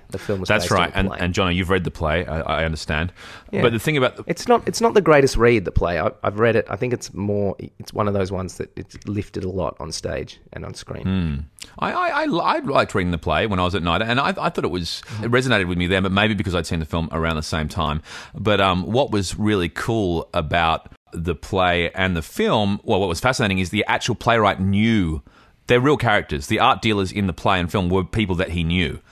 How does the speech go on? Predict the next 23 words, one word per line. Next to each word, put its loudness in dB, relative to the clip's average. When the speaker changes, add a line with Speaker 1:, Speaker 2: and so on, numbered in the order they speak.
Speaker 2:
who 0
had 0
been 2
ripped -2
Speaker 1:
Uh-huh. 4
Speaker 2:
off -8
by 2
this -4
guy. -2
And 0
the, 2
the 0
guy 4
was -2
so 0
incensed 0
when 0
it -2
became -2
such -6
a -6
huge -4
smash -2